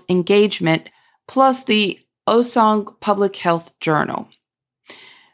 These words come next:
When not working in the community, Harvey enjoys playing the viola, singing, playing badminton, sewing, and traveling the world.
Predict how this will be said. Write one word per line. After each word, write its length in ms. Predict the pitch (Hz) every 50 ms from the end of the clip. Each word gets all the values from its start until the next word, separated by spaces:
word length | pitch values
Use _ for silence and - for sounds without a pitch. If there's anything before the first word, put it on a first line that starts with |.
| _ -
When 340 | 208 220 214 214 208 208
not 320 | 202 196 196 220 269 - 269
working 420 | 262 262 254 254 269 262 262 254
in 300 | 247 226 247 247 254 254
the 100 | 247 254
community, 640 | 254 - 294 285 269 233 175 151 147 147 165 196 233
Harvey 540 | 240 - - 196 196 202 196 214 214 -
enjoys 540 | 214 208 190 190 180 170 160 160 165 160 -
playing 520 | - _ - - - 247 262 262 269 269 254
the 120 | 269 262
viola, 680 | 233 220 220 220 214 196 165 160 165 170 170 - _ _ _ -
singing, 680 | - - - - 269 277 277 277 285 285 285 285 - - - _ _ _ _ -
playing 400 | - 214 214 214 214 214 208 190
badminton, 720 | 202 190 185 180 180 175 170 165 - 175 202 233 247 - _ _ _ _
sewing, 720 | - - - - 226 214 214 220 220 220 214 214 214 - -
and 140 | 202 196 -
traveling 460 | 208 190 180 180 180 185 185 185 170
the 100 | 170 165
world. 480 | 160 165 151 147 - - - - -